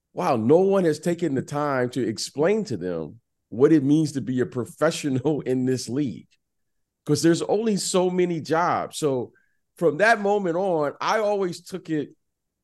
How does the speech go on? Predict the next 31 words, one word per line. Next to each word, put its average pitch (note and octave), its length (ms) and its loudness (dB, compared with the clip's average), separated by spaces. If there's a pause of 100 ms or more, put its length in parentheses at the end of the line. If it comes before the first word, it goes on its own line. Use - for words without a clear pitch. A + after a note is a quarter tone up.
(340)
from D3+ 180 0
that F3+ 160 0
moment F3+ 300 2
on, C3+ 80 2
that, C#3+ 240 0
that E3 120 -6
happened E3 240 -4
my C3 80 -2
rookie C3 340 -4
year, A2+ 440 -4
I C#3 140 0
always E3 580 2
tried C3+ 520 -2 (320)
to A#2+ 60 -12
get C#3 320 2
my C3 160 0
name A#2 540 -2
in B2 140 -2
the A2+ 100 -2
trade B2 360 -2
<laughs> - 20 -18
conversations, C3 760 -2
'cause C#3+ 180 -2
that F3 280 -2
meant D#3+ 280 2 (720)
that E3+ 180 4
I E3 140 2
was F3 160 6
doing D3 340 4
something C#3+ 440 -6
right. E2+ 300 -6